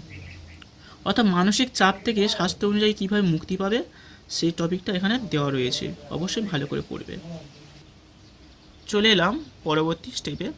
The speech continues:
তোমাদের রয়েছে অবসাদে বাধা, অবসাদে বাধা,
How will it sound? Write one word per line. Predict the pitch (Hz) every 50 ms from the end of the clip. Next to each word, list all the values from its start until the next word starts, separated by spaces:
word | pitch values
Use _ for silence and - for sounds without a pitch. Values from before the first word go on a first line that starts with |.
| - - - - - - - - - - - - - - - - - - -
তোমাদের | 196 190 202 208 214
রয়েছে | 220 226 226 214 - - 147 147 156 214 202 - - - - - - - - - - - - - - - - - - - - - - - - - - 175 151 147 - - - - - - - - - - -
অবসাদে | 170 175 170 190 196 196 220 208 190 175 160 175 214 233 - - -
বাধা, | 147 139 143 151 151 147 165 151 143 151 165 - - - - - -
অবসাদে | - 143 151 165 - 196 185 - 240
বাধা, | 302 302 233 180 - 156 143 - - - 175